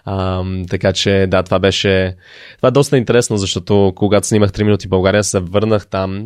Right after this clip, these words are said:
точно в тази сграда, с идеята да покажа, нали, че там започна всичко, че там са ми спомените, но вече, нали, петнайсет души бяха направили друг графит отгоре върху това, което оригинално беше там. И беше готино, защото така наистина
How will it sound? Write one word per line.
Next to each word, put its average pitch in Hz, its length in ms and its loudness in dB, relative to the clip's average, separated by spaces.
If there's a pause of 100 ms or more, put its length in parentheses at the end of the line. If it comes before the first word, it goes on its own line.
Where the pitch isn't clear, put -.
(160)
точно 98 240 -2
в - 20 -8
тази 95 180 0
сграда, 95 300 2
с - 100 -6
идеята 98 280 0
да 90 80 0
покажа, 95 440 0
нали, 92 220 -2
че - 140 -8
там 92 180 -10
започна 90 400 -8
всичко, - 320 -4
че - 100 -10
там 90 120 -4
са - 120 -6
ми 92 80 -8
спомените, 104 560 -4
но 107 420 0 (340)
вече, 95 320 0
нали, 95 220 -2
петнайсет 95 380 -4
души 95 180 -6
бяха 95 180 0
направили 95 300 -2
друг 92 240 -4
графит 92 360 -6
отгоре 98 300 2
върху 95 240 0
това, 95 160 0
което 92 220 -4
оригинално 95 300 -2
беше 92 220 -4
там. 131 220 -2 (420)
И 131 80 4
беше 139 260 2
готино, 156 320 2
защото 147 200 -2
така 123 200 0
наистина 113 420 0